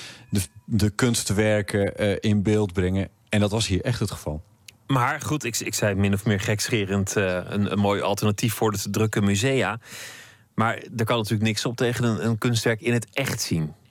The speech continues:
Speaker 1: Dat ben ik met je eens. Eh, alleen is het natuurlijk wel zo dat als de kunststukken zich ergens op de wereld bevinden waar je zelf even niet bent, of waar je heel lastig naartoe kan, dan, ja, dan is dit nog niet eens zo'n heel erg slechte optie.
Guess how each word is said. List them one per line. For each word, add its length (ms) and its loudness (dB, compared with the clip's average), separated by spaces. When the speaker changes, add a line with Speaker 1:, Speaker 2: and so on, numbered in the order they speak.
Speaker 1:
Dat 160 4
ben 120 4
ik 80 2
met 160 2
je 100 0
eens. 400 0
Eh, 440 2
alleen 300 0
is 100 0
het 160 -6
natuurlijk 180 2
wel 120 4
zo 120 -2
dat 180 -4
als 200 0
de 80 -2
kunststukken 580 0
zich 240 -2
ergens 280 0
op 100 -2
de 100 -2
wereld 340 2
bevinden 420 2
waar 120 4
je 80 4
zelf 240 2
even 280 0
niet 240 2
bent, 440 0
of 160 -2
waar 140 2
je 60 2
heel 140 2
lastig 300 -2
naartoe 260 0
kan, 240 0
dan, 160 0
ja, 200 0
dan 160 -4
is 120 0
dit 200 0
nog 160 0
niet 160 2
eens 180 2
zo'n 140 0
heel 300 2
erg 140 0
slechte 380 -2
optie. 480 0